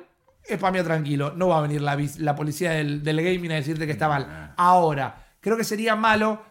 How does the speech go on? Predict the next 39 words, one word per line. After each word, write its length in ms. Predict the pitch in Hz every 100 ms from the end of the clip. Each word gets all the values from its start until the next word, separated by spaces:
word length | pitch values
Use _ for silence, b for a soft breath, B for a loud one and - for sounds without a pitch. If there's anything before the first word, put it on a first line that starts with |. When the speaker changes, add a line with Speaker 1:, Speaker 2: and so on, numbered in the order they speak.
| -
Speaker 1:
si 160 | -
el 40 | 160
juego 260 | 202 226 175
te 80 |
obliga 500 | 170 165 185 208 175
a 100 | 147 -
spamear 500 | 135 151 151 156 -
o 100 | 160
la 120 | 160
única 240 | 196 190
manera 260 | 180 175 185
de 80 | 170
matar 260 | 160 160 165
a 20 |
un 80 | 156
enemigo 480 | 151 165 147 143 -
es 140 | 139
spameando. 640 | 123 - 127 135 123 120 113 B B
Y 140 | 170
eso 140 | 190 226
es 60 |
lo 100 | 180 170
que 40 |
no 100 | 165
siento. 320 | - 151 135
Yo 120 | 120 151
creo 140 | 160
que 80 | 156
el 60 | 151
juego 380 | 190 196 190
te 80 | 170
da 80 | 160
las 160 | 160 151
herramientas 600 | 139 156 165 170 180 - B B
para 200 | 156 147
jugarlo 1000 | - 147 151 151 151 151 147 143 135 123 B B
de 100 | 151
la 80 | 156
manera 540 | 151 170 180 170 -